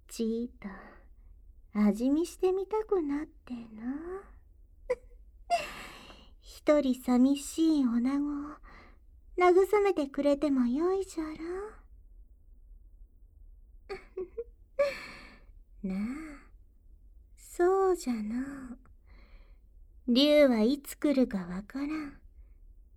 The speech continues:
それまで、このままわらわを抱いてくれんか？わらわも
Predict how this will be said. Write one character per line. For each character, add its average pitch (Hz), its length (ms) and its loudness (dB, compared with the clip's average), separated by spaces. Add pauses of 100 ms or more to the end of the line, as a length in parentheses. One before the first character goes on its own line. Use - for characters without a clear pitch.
(400)
そ 165 100 -4
れ 196 200 -4
ま 277 180 -4
で、 247 220 -10 (720)
こ 359 140 8
の 370 160 6
ま 381 140 6
ま 370 160 6
わ 392 160 6
ら 403 100 4
わ 285 200 2
を - 100 -8
抱 254 260 -2
い 311 60 -4
て 339 120 -2
く 370 160 -2
れ 370 80 2
ん 427 200 -2
か？ - 140 -14 (2000)
わ 294 220 0
ら 294 80 2
わ 277 60 0
も 196 260 -4